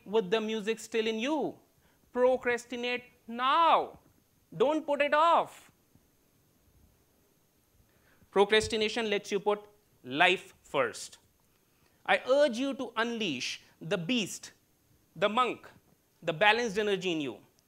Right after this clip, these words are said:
one step at a time. Yes, you can. Expand your comfort zone, your zone of genius, your hero range.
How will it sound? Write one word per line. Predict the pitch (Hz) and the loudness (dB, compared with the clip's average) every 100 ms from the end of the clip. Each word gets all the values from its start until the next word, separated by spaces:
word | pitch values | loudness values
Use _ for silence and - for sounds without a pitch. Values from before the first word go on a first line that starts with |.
| _ | _
one | - 190 220 247 | -10 -2 0 0
step | 240 240 226 | 0 -2 0
at | 214 | 0
a | 208 | 0
time. | 185 139 92 - _ | 0 -2 -8 -18 _
Yes, | 226 226 262 262 - | -10 -2 0 0 -4
you | 226 | -6
can. | 208 220 180 123 - _ _ _ | 0 0 0 -4 -12 _ _ _
Expand | 202 196 - 240 233 233 | -10 -10 -2 2 2 2
your | 220 | 0
comfort | 220 208 185 202 165 | 0 -6 -2 -2 0
zone, | 170 147 120 - _ _ _ | -2 -4 -8 -18 _ _ _
your | 156 185 233 | -2 2 2
zone | 220 220 | 2 -2
of | 214 | -6
genius, | 175 196 180 147 190 | -6 -6 -4 -6 -4
your | 220 202 | -4 -4
hero | 233 226 226 | -4 -2 -2
range. | 233 160 127 - - | -2 -6 -8 -12 -16